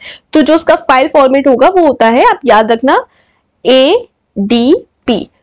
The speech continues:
तो Microsoft Access Project का जो file format होता है वो होता है एडीपी, डॉट एडीपी,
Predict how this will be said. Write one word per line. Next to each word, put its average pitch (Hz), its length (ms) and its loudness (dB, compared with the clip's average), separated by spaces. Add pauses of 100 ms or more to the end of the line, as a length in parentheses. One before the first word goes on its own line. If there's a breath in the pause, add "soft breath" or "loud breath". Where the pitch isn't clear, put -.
(140)
तो 247 80 2
Microsoft 247 680 0
Access 320 340 -2
Project 233 520 -2
का 247 180 2
जो 262 280 0
file 233 340 -2
format 233 420 0
होता 208 200 0
है 262 100 2
वो 294 100 2
होता 247 200 0
है 277 160 0
एडीपी, 240 920 -2
डॉट 240 360 0 (100)
एडीपी, 220 440 -4